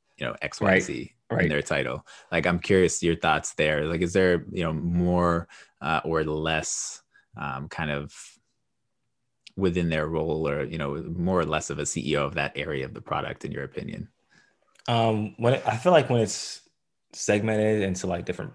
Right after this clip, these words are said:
Speaker 2: stuff like that, areas of the product or product pods, you probably have more, um,
Speaker 1: Ownership.
Speaker 2: own-, yeah, ownership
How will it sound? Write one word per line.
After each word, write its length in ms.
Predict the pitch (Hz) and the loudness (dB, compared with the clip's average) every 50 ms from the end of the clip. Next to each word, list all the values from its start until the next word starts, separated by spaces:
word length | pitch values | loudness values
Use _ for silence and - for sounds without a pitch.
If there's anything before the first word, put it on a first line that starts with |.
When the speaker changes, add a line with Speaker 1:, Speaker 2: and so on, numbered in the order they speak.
| _ _ _ _ _ _ _ _ _ _ _ _ | _ _ _ _ _ _ _ _ _ _ _ _
Speaker 2:
stuff 260 | - - - 104 85 92 | -8 0 0 0 2 2
like 140 | 85 - | -2 2
that, 180 | - 95 92 - | 4 2 4 4
areas 240 | 90 95 98 95 95 | 4 2 2 2 0
of 40 | 98 | -2
the 60 | 92 | 0
product 320 | - - 98 95 95 92 | 2 4 4 4 4 2
or 60 | 90 | 0
product 320 | 87 - 95 92 92 90 - | -2 0 0 0 0 -2 -2
pods, 340 | - 87 90 101 107 - - | -2 0 0 0 0 -2 -4
you 60 | 95 | -2
probably 240 | - 101 98 95 92 | 0 2 2 2 2
have 240 | 90 87 87 87 | 2 0 -2 -2
more, 720 | 87 85 87 90 90 95 98 101 104 104 104 110 117 - _ _ _ _ _ _ _ _ _ _ _ _ _ _ _ _ _ _ _ - | -4 -4 -2 0 0 2 2 2 2 0 0 -2 -6 -14 _ _ _ _ _ _ _ _ _ _ _ _ _ _ _ _ _ _ _ -4
um, 120 | - 85 82 | -2 0 2
Speaker 1:
Ownership. 480 | 87 98 98 98 92 85 82 - - - - _ - | 2 2 0 0 -2 -2 -4 -6 -8 -20 -12 _ 2
Speaker 2:
own-, 180 | 120 117 110 107 | 2 2 4 6
yeah, 140 | 110 98 | 6 4
ownership 640 | - - 104 107 113 110 - - 120 113 95 - - | 6 4 2 2 2 0 2 4 2 2 2 -2 -4